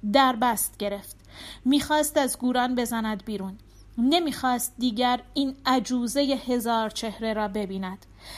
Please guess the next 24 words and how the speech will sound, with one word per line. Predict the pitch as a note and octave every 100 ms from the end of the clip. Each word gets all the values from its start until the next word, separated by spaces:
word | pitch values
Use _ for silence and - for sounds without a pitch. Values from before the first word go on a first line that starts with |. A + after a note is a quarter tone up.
| -
از | C#4+ C#4+ A#3
گوران | A3+ C4+ C4+ C#4+
و | C#4
گورانی | G#3+ A3+ A3 G#3+ G#3
ها | G#3+
بیزار | G3+ G#3+ G#3 G#3 F#3+ F#3+
بود. | G3 F#3 - - - - -
از | E4 E4+
گوران | D#4 E4 F4 F4+
که | F#4
دور | B3+ B3
شد، | - C4 D#4+ - -
فکر | - - C5 A#4+ - -
کرد | F4+ E4 E4
چرا | - F4+ F4 E4+ -
این | D4+ D#4+ -
ابوالفضل | B3+ A#3 A#3 - D4 C#4+ C#4+
خیکی | - B3+ A#3 - C#4+
با | B3+ B3+
او | B3+ C4 C4
این | C4 A#3
کار | A3+ G#3+
را | G#3
کرد. | G3 - G3 -